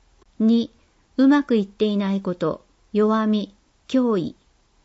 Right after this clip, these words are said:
うまくいっていないこと。地域全体として保育の量の確保はできているものの、区域によっては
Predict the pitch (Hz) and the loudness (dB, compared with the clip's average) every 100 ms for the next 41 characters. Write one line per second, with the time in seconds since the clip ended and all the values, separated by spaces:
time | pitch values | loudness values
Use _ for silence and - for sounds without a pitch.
0 | _ _ _ _ - 269 277 285 220 196 | _ _ _ _ -4 2 2 2 0 -2
1 | - 202 190 185 185 185 170 160 - _ | -4 -4 -4 -4 -6 -8 -8 -8 -10 _
2 | _ _ _ _ _ - - 294 285 220 | _ _ _ _ _ -10 -2 0 0 -2
3 | 202 220 226 214 208 208 196 - - - | -4 -4 -4 -2 -4 -4 -6 -6 -6 -6
4 | - _ _ - 277 277 247 214 208 254 | -8 _ _ 0 0 2 0 0 0 0
5 | 254 220 202 254 254 220 196 175 220 226 | 0 -2 -4 -6 -2 0 0 0 -2 -4
6 | - 185 180 180 170 175 165 160 - _ | -6 -4 -4 -4 -4 -4 -2 -2 -4 _
7 | _ _ _ - 294 285 226 196 185 175 | _ _ _ -4 -2 0 -2 -2 -2 -6
8 | - - 170 156 | -6 -4 -2 -2